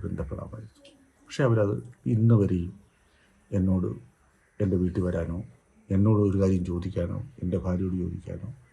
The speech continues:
എൻ്റെ കുഞ്ഞുമ്മയോട് ചോദിക്കാനോ മറ്റുള്ള ആൾക്കാരോട് ചോദിക്കാനോ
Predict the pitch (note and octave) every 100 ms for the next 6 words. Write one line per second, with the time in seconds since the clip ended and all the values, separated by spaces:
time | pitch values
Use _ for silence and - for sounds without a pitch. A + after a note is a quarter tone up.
0 | _ _ _ F#3 D#3 C3+ B2 A2+ G2+ F#2
1 | F2+ F2+ F2+ F#2+ F2+ G2 F2+ - - _
2 | _ _ - _ _ - - - - B2
3 | A#2 A2 G#2+ G#2 G2 G2+ F#2+